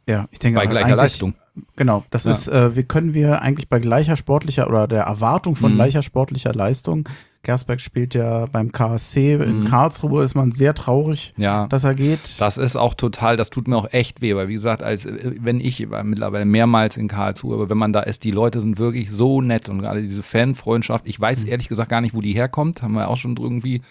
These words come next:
Speaker 2: drüber gesprochen, weiß ich nicht, aber, äh, sie ist nun mal da und die ist eigentlich total schön und das tut mir echt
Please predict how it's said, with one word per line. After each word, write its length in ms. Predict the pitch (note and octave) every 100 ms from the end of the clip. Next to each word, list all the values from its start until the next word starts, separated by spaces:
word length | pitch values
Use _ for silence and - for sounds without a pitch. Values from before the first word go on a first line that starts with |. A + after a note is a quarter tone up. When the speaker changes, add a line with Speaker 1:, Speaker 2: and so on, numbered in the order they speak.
| _ - - -
Speaker 2:
drüber 160 | - B2
gesprochen, 300 | A#2+ - G#2+
weiß 180 | A2 C3
ich 60 | C3
nicht, 220 | C3+ -
aber, 260 | A2 A2
äh, 80 | A2+ G#2
sie 140 | A2+
ist 120 | C3+
nun 80 | C3+
mal 180 | B2 A2+
da 220 | A2 B2
und 240 | D#3 A#2+ B2
die 60 |
ist 120 | A2+
eigentlich 300 | - A2 C#3
total 320 | - B2+ B2 A2+
schön 160 | C#3
und 120 | A#2+ G2
das 100 | -
tut 220 | C3+ B2+
mir 180 | A#2 -
echt 400 | - B2 B2+ -